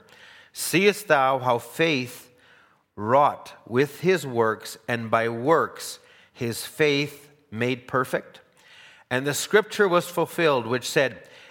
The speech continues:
"Abraham believed God, and it was imputed unto him for righteousness,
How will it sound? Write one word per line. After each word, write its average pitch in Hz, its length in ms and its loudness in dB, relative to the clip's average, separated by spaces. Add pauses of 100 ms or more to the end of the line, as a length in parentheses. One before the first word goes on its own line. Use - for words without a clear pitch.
(160)
"Abraham 156 720 2
believed 139 720 0
God, 92 440 0 (500)
and 131 180 0
it 123 120 -6
was 120 240 0
imputed 143 640 -2
unto 120 280 -4
him 120 320 -4
for 110 320 0
righteousness, 110 1000 -4